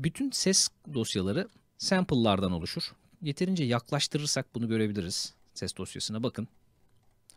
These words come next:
Şu her nokta bir sample'dır.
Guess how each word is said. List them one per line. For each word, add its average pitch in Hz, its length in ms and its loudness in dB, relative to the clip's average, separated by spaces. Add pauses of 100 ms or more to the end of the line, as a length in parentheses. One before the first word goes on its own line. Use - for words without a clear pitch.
(1040)
Şu - 220 -2
her 220 300 2
nokta 151 380 0 (240)
bir 170 80 0
sample'dır. 107 640 -2